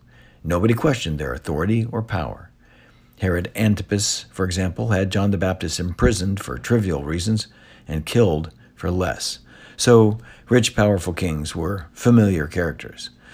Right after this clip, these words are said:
But this is one reason this parable is going to be so challenging. It begins with an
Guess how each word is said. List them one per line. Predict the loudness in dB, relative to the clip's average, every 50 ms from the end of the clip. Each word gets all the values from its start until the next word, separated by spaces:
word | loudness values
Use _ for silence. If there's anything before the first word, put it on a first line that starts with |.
| -20 -20 -20 -20 -20 -20 -18 -4
But | -2 0 2
this | 2 2 2 2
is | 2 0
one | 0 0 2 2 4 6 6 6 4 4 2 -2 -6 -12 _ -20 _ _ _ _ _ -20 -20 _ _ -6 0
reason | 2 4 6 6 6 4 4 2 0 0 0 -2 0 0
this | 0 0 -2
parable | 0 0 2 4 4 4 2 0 0
is | 0 0
going | 0 0 2 2
to | 2
be | 2 2
so | 2 2 0 0 0 0 0 -2 -2
challenging. | -4 -2 0 0 2 2 4 2 2 0 -2 -6 -12 -12
It | -8 -4 -2
begins | -2 0 2 2 2 4 4
with | 2 0 0
an | 0 -2 -2